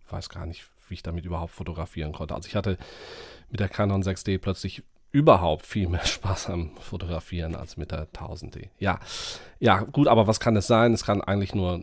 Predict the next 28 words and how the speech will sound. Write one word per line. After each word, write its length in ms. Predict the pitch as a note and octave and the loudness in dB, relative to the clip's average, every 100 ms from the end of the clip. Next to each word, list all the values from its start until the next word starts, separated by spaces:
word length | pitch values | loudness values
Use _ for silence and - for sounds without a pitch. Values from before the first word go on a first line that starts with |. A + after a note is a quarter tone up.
| - | -4
dann 220 | E2 E2 | -4 0
thermisches 500 | A#2+ B2 C#3 B2+ - | 4 4 4 0 0
Rauschen 360 | G#2 G#2+ - G2+ | 2 2 0 0
sein 280 | F#2+ G2 | 0 0
oder 380 | F#2 G2 F2 - - _ - | -2 -2 -2 -4 -10 _ 0
Ausleserauschen 720 | G#2 - A#2 G2+ G#2+ G2 A2 | 0 2 2 2 2 2 -2
kann 220 | G2+ G2 | 0 -2
es 120 | F#2+ | -2
eigentlich 400 | - F#2+ F#2 F#2 | -2 -2 -2 -6
nach 120 | F2+ | -4
meiner 300 | E2+ F2 G2+ | -2 0 0
Theorie 720 | G2 G2+ F#2+ F#2 F#2 F#2 F#2 - _ | 0 0 0 0 0 0 -2 -6 _
nicht 420 | A2+ B2+ D3 - | 4 6 6 2
sein. 540 | B2 A2+ G#2+ A2 A#2 A#2+ _ _ - | 4 6 6 4 2 -2 _ _ -4
Hm, 200 | F#2+ F#2 | -2 -2
das 140 | F2+ | -4
Ausleserauschen 760 | - F#2+ G2 F2+ E2+ E2+ - D#2+ | -4 -4 -2 -2 -2 -2 -2 -4
der 180 | E2 | -6
Canon 580 | - E2+ E2+ E2+ E2 - - | -6 -4 -4 -4 -6 -10 -14
tausend 520 | - E2 F2 F2 - | -6 -4 -4 -6 -6
D 260 | E2 E2 F2 - - - - _ _ | -6 -4 -6 -10 -20 -20 -20 _ _
ist 120 | - | -4
mit 100 | G2 | -4
Sicherheit 320 | - F2 D#2+ | -2 -4 -4
nicht 220 | - - | -6 -8
berauschend, 840 | - E2+ E2+ A2+ G#2+ G#2+ F#2+ - - _ _ _ - | -6 -2 0 0 -2 -2 -2 -4 -18 _ _ _ -12
aber 220 | E2+ E2+ | -8 -8
kann 380 | - F2+ G2 | -4 -2 -2